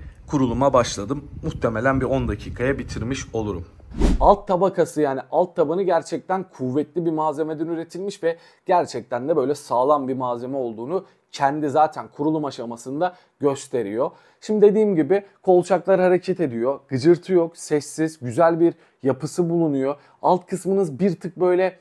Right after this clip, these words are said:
yumuşak oturduğunuz kısım ama böyle sırt kısmı, şu bel desteği ve boyun desteği dışında böyle tam böyle ergonominize hitap edebilecek şekilde ne çok sert ne çok yumuşak. O yüzden tam kıvamında olmuş diyebilirim.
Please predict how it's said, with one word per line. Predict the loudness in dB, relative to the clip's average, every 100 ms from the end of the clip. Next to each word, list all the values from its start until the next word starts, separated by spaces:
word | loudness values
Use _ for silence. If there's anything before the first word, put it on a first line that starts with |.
| _
yumuşak | -2 0 0 2 0 0 -4
oturduğunuz | -4 -4 -4 -2 -4 -6 -12 -14
kısım | -8 -2 -2 -4 _ _
ama | -2 2 6
böyle | 6 4
sırt | 0 -4 -4
kısmı, | -10 -4 -4 -4 _ _
şu | -8 2 4 4 _ -2
bel | 4 4 6
desteği | 4 6 2 4
ve | 2
boyun | 0 0 0
desteği | -2 0 -2 -2
dışında | -6 -6 -6 -10 _ 2
böyle | 4 4 2
tam | -4 -2 0
böyle | 0 2 0 -2 -10 2
ergonominize | 4 4 2 0 0 -2 0 -2 -2 _ -8
hitap | -4 0 2
edebilecek | 2 0 0 0 -2 -2
şekilde | -6 -10 -6 -6 -4
ne | -8
çok | 0 -2 0
sert | 0 0 0
ne | -8
çok | -4 -8 -6
yumuşak. | -10 -6 -4 -4 _ _ 2
O | 2
yüzden | 4 2 2
tam | -2 -2
kıvamında | 2 4 4 0 0
olmuş | 0 -4 -4
diyebilirim. | -2 0 0 -2 -2